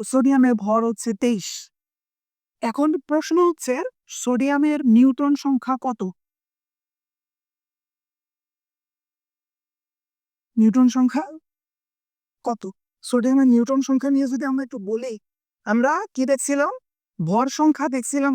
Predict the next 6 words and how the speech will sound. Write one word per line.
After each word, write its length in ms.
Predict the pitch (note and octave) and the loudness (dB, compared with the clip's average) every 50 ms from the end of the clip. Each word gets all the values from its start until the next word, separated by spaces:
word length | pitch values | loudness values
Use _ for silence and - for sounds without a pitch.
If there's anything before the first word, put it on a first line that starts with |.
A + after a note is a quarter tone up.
| B3 C4 | 0 -2
হচ্ছে 240 | A3+ - - C#4+ E4 G4+ - _ _ _ _ _ _ _ _ _ - | -4 -4 -2 -2 -2 -2 -4 _ _ _ _ _ _ _ _ _ 0
প্রোটন 320 | A#3+ B3 B3 A3 C#4+ C#4+ C#4+ C4 - | 2 2 2 2 2 2 2 2 0
সংখ্যা 260 | C4+ C4+ B3+ C#4 C#4+ C4 - | -2 -2 -2 -2 -4 -4 -4
প্লাস 260 | A#3+ A#3 C4+ F#4 G#4+ - - - _ _ _ _ _ - | -2 -2 -2 -4 -6 -10 -16 -20 _ _ _ _ _ 2
নিউট্রন 440 | G#3 A3+ B3+ B3+ A3 - A#3+ A3 G3+ F#3+ - | 4 4 4 4 2 0 -4 -6 -6 -8 -8
সংখ্যা। 300 | - F#3+ F#3 - - G#3+ | -10 -10 -10 -10 -12 -14